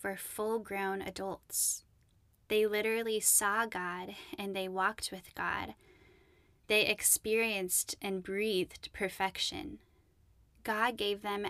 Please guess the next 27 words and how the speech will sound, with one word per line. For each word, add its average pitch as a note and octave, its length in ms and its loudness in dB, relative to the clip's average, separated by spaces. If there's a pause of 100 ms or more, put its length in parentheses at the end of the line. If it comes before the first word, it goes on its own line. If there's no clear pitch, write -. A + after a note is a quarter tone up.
every A3 440 0
reason G3 560 0
to G#3 160 -6
follow G3 420 -2
him G#3 320 -6
and F#3 160 -4
trust - 400 -2
him. - 340 -4 (840)
He A#3 260 2
left A3 280 0
them A3+ 180 -2
with G#3+ 160 -2
literally G#3 760 0
no G3 380 0
lack G3+ 340 0
at G#3 160 -2
all F3+ 500 -2
and G#3 140 -2
without F#3+ 440 -2
any G#3+ 340 0
reason G3+ 420 -2
to G#3 120 -10
question F3+ 560 -4
him F3+ 300 -2
or F#3 160 -2
any G3 280 0
doubt. - 420 -2